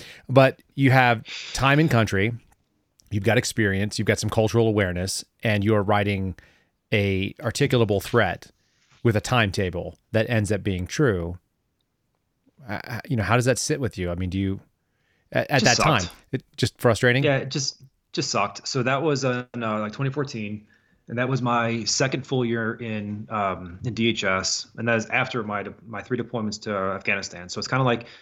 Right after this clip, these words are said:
Speaker 1: I've been let down before, you know, and I've been wrong before. I know that, how that feels too. This is one of those things where it's like, you know, it's not like our paper was gonna stop this whole thing,
Speaker 2: Mm-hmm.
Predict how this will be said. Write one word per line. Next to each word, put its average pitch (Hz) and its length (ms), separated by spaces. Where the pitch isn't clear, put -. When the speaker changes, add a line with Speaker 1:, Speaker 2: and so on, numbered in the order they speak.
Speaker 1:
I've 131 100
been 156 100
let 143 120
down 113 120
before, 95 560
you 113 80
know, 107 120
and 117 80
I've 165 80
been 220 120
wrong 151 180
before. 98 380
I 107 40
know 135 180
that, 110 280
how 110 140
that 104 160
feels 98 200
too. 101 380
This 139 120
is 139 60
one 151 100
of - 20
those 131 100
things 135 140
where 117 120
it's 110 100
like, 107 320
you 165 60
know, 180 60
it's 170 160
not 214 140
like 147 180
our 127 120
paper 131 280
was 120 180
gonna 92 140
stop 95 320
this 107 260
whole 113 160
thing, 117 360
Speaker 2:
Mm-hmm. 95 280